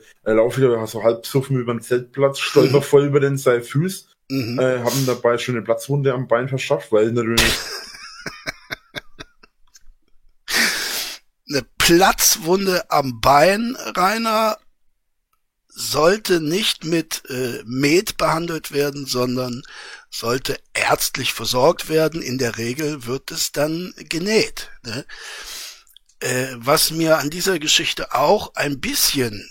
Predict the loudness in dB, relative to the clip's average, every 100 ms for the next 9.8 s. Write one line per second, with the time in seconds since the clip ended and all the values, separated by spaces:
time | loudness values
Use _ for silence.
0 | -14 -12 -12 -12 -6 -4 -2 -4 -6 -8
1 | -8 -10 -8 -6 -6 -6 -2 0 0 -2
2 | -4 -4 -8 -6 0 2 2 -2 -10 -4
3 | 0 0 0 -10 -18 -16 -14 -14 -16 -20
4 | _ 0 2 2 0 -6 -12 -18 -6 -2
5 | 0 0 0 0 -2 -4 -10 -6 -2 0
6 | 0 2 0 2 2 0 -2 -4 -4 0
7 | 2 2 0 -4 _ _ _ _ _ _
8 | -8 -6 -4 -8 -8 -6 -6 -4 2 4
9 | 4 4 4 2 -2 -2 -2